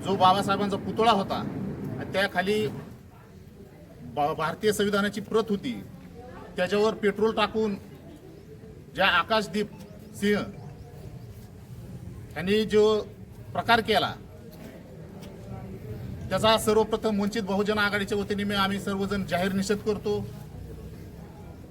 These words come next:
मूळ कारण असं आहे की ह्या वर्षी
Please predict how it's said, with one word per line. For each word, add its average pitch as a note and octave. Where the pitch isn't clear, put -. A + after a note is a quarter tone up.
मूळ G3
कारण A#3
असं F#3+
आहे G3+
की G3+
ह्या G3
वर्षी A#3